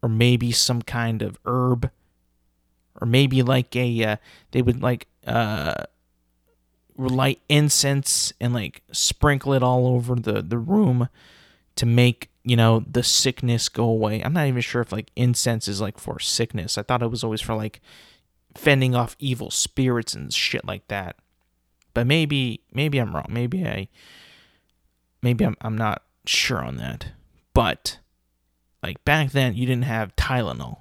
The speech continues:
You didn't have ibuprofen. You didn't have NyQuil. You just probably just had, like, a blanket and a frickin', uh, a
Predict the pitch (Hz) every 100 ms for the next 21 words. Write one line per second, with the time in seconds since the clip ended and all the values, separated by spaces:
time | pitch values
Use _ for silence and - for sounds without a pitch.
0 | _ - 120 123 - - 113 113 110 123
1 | - 127 123 - 64 - _ - - -
2 | - _ _ _ - 131 123 120 113 -
3 | _ _ - 117 127 131 - 101 67 -
4 | - _ _ _ _ _ _ _ _ -
5 | _ - 123 123 127 - 139 139 123 -
6 | 139 127 101 95 127 139 131 139 - -
7 | - - - _ _ - 117 113 107 107
8 | - _ - 123 113 - - - 131 127
9 | 117 101 - _ _ _ _ - 71 -